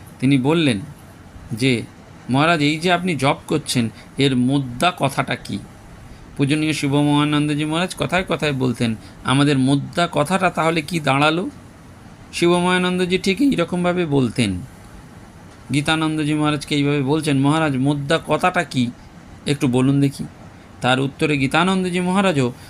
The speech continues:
শিবানন্দজি, শিবময়ানন্দজি মহারাজকে বলছেন, "মোদ্দা কথা হলো ভগবানের নাম নেয়া।" তখন শিবময়ানন্দজি মহারাজ গীতানন্দজি মহারাজকে বলছেন, "হ্যাঁ মহারাজ,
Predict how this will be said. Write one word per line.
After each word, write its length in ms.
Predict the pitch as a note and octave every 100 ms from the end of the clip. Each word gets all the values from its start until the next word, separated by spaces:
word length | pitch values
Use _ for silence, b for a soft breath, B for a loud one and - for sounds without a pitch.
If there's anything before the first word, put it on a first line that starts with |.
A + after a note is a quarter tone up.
| B -
শিবানন্দজি, 920 | - C#3 D3+ F3 F#3+ F#3 F3 F3 - - - -
শিবময়ানন্দজি 760 | F3 F#3+ G#3+ G#3 F3+ D#3+ D3 C#3+
মহারাজকে 480 | C#3+ C#3 C#3 -
বলছেন, 440 | B2+ C#3 D3 B2 A2+ B B -
"মোদ্দা 560 | B2+ D3 C#3 B2+ F#3+ F#3+
কথা 260 | D3 D#3+ A3
হলো 260 | F#3 C#3+
ভগবানের 520 | B2 A#2+ B2 B2+ C3 E3
নাম 340 | C3+ A2+ G#2
নেয়া।" 260 | G2+ F#2+ F2 - - B B B -
তখন 220 | D3+ F#3
শিবময়ানন্দজি 920 | - E3 G#3 A3+ A3+ G3+ E3+ D#3 D3
মহারাজ 600 | C#3 B2 A2+ A2 B2 - B B -
গীতানন্দজি 600 | D3 F#3+ F#3 F3 D#3+ D3
মহারাজকে 480 | C#3+ C#3 B2+ B2 C3+
বলছেন, 280 | A#2+ A#2 A2+
"হ্যাঁ 340 | F#2 G#2+ B2+
মহারাজ, 480 | A#2+ G#2+ G#2 F#2+ -